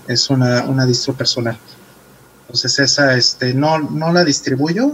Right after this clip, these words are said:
eh, regularmente, o sea, sí, este, sí le he dado, eh, imágenes o, o, este, algunas cosas para, para quienes las necesitan, pero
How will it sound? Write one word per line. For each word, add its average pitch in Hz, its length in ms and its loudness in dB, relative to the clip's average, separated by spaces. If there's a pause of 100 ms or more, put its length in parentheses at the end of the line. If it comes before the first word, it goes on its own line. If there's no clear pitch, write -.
(140)
eh, 120 420 -2
regularmente, 139 760 0 (440)
o 127 40 -10
sea, 135 180 2
sí, 143 420 2
este, 120 960 0
sí - 280 -2
le 143 80 2
he 143 40 4
dado, 139 680 2 (100)
eh, 123 160 -8
imágenes 135 920 0 (580)
o, 120 600 2 (220)
o, 123 160 -2
este, 120 500 0
algunas 139 320 0
cosas 143 260 -2
para, 117 500 2
para 120 220 -4
quienes 120 340 -6
las 117 140 -2
necesitan, 160 460 -2 (840)
pero 123 600 0